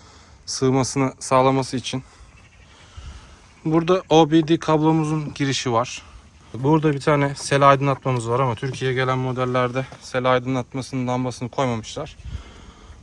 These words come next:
Aksesuar olarak satılırsa daha sonra biz de kendimiz satın alıp oraya aydınlatmayı koyabiliriz. Burada şöyle bir avadanlığımız var.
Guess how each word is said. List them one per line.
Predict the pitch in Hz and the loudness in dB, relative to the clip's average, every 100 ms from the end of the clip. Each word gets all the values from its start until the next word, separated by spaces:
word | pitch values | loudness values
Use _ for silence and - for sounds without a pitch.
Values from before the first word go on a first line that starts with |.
| - | -4
Aksesuar | 156 175 160 165 | -2 -2 -2 4
olarak | 147 127 120 - | 4 4 2 -2
satılırsa | 160 - 151 120 139 139 | -6 -2 -2 -2 -4 2
daha | 147 | 4
sonra | 131 123 123 131 | 2 -4 -8 -6
biz | 143 131 | -6 -6
de | |
kendimiz | 123 139 127 139 | 0 0 0 -6
satın | - - 139 - | -10 -6 -6 -4
alıp | 131 135 - - | -6 -6 -10 -12
oraya | 147 139 120 143 - - - - - - - | -4 -2 -2 -6 -8 -20 -20 -20 -20 -16 0
aydınlatmayı | 131 127 131 123 123 | 0 2 -2 -2 -4
koyabiliriz. | 110 151 139 123 117 120 - - - - - - - - - - - | -2 0 2 2 -2 -4 -6 -10 -16 -12 -12 -12 -16 -20 -20 -12 -6
Burada | 170 160 | -4 -2
şöyle | - 175 170 | 0 2 2
bir | |
avadanlığımız | 175 156 165 165 165 165 165 165 123 | 6 8 8 6 4 2 0 -2 2
var. | 123 147 - | 0 0 -8